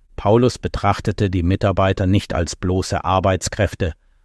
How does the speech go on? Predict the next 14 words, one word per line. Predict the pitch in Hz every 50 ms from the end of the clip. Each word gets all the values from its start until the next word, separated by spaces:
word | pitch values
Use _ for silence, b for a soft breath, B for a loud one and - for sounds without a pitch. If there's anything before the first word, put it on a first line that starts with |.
| _ _ _
sondern | - - 104 98 98 92 90 90 85
sah | - 98 87 92 101 95
sie | 98 98 80
als | 73 82 73 - -
Brüder | - - 82 104 110 117 120 117 107 104 80
und | 71 87 85
Mitstreiter | 80 90 104 117 - - - - - 101 98 95 - 92 -
an, | - 90 95 92 87 - _ _ _ _ _ _ -
die | - 90
gemeinsam | - 87 85 87 90 95 101 101 92 98 95 92 92 90
für | - - 107
dasselbe | 87 90 78 - - 98 92 95 95 92 101 -
Evangelium | 85 - - 98 95 90 82 92 98 104 104 101 101 101 98
arbeiteten. | - - 85 87 82 76 85 85 80 - - - - 80 69